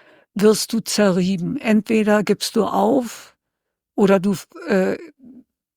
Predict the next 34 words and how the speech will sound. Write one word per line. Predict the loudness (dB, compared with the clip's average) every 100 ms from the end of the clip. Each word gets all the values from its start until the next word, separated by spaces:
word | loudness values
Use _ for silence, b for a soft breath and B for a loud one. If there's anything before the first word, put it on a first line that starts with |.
| 0
gehst | 0 2 2
raus | 2 2 0 -8 -16 _ 0
oder | 2 2
gehst | 2 -4 -2
kaputt. | -4 -4 -8 -10 -12 _ _ _ _ _ _ _ _ _ _ _ _ _ _ _ _ _ _
Es | -4 4
müssen | 4 4 2
ganz | 2 0
viele | 0 -2 0 -2
sein. | -2 -2 -4
Und, | -2 -4 -6
äh, | -16 -8
zu | -2 0
sagen, | 0 0 0 2 2 0
dass | 0 -2 -2
bei | -4 -2
den | -4 -4
einzelnen | 0 2 2 2 2 2 2 0 -2
Dropout, | 0 -2 -2 -2 0 0 -2 -12 -8
also | -2 0 0
dass | 0 0
es | 0
so | -2
runtertropft | 2 2 4 2 0 -4 _ -20 -18 -12 -12 -6 0 0 0 -6
nach | -4 -2
unten, | -2 -2 -2
das | -4
stimmt | -4 -6 -6 -8
nicht. | -8 -10 -12
Das | -12
können | -2 0
wir | 2
nicht | 0 -2 -4
belegen. | -4 -4 -6 -8 -12